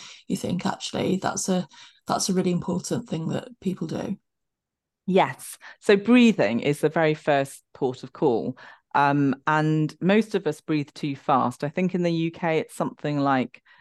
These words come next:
Speaker 2: um, twelve to sixteen breaths per minute. And in the U S it's something like eighteen to twenty-two. But actually studies have shown that anything between s-, five and seven breaths per minute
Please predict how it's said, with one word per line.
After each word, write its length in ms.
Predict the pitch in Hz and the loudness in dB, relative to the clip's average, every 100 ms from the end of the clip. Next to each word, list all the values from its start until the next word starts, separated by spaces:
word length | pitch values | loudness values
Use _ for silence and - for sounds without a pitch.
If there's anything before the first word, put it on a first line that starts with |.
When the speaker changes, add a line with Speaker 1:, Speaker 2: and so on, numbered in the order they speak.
| _ _ - | _ _ -8
Speaker 2:
um, 500 | 131 131 131 127 - - - | -4 -2 0 0 -2 -8 -20
twelve 640 | - 185 190 190 185 - | -4 0 2 0 -2 -6
to 240 | - 156 151 | -2 -2 -2
sixteen 600 | - 196 - - 214 202 | -6 -8 -6 0 2 4
breaths 320 | 202 196 - | 2 0 -6
per 160 | 196 | -4
minute. 460 | 180 170 156 135 - - | -2 -2 0 -2 -6 -12
And 100 | 147 143 | -6 -2
in 120 | 143 | -2
the 100 | 147 | 0
U 160 | 151 | 2
S 180 | 143 - | 0 -2
it's 100 | - | -8
something 320 | 147 - 135 | -6 -6 -2
like 240 | 131 131 135 | 0 0 -2
eighteen 300 | 131 - 131 | -6 -4 -8
to 100 | - | -6
twenty-two. 640 | - 127 127 - 147 123 - - - - | -4 -4 -4 -4 -2 -2 -6 -20 -16 0
But 80 | 190 | 4
actually 480 | 208 - - 170 156 | 4 2 -6 -2 0
studies 380 | - 190 185 185 | 2 2 0 -2
have 100 | - | -2
shown 280 | 185 165 | 0 0
that 160 | 147 - | 0 -2
anything 380 | 190 214 220 196 | 2 2 0 -4
between 340 | 185 - 170 | -8 -8 -6
s-, 420 | 165 - - - - - | -6 -10 -20 -20 -14 0
five 400 | 208 202 190 180 | 4 4 2 0
and 140 | 160 | -4
seven 440 | - 170 165 165 | 0 -2 0 -6
breaths 420 | 156 151 147 - - | -2 -2 -4 -18 -12
per 120 | 151 | -6
minute 520 | 143 135 185 202 - | -4 -2 -2 -4 -14